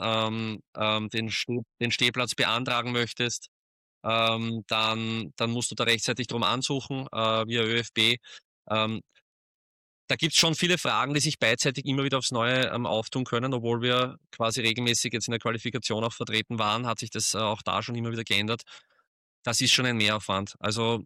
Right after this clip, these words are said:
ich kann mich an, an Kollegen erinnern, die das zum ersten Mal gemacht haben. W R C war international vertreten,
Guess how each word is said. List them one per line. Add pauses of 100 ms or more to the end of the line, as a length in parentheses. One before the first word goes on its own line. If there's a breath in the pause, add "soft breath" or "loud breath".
(100)
ich
kann
mich
an,
an
Kollegen
erinnern,
die
das
zum
ersten
Mal
gemacht
haben. (800)
W
R
C
war
international
vertreten,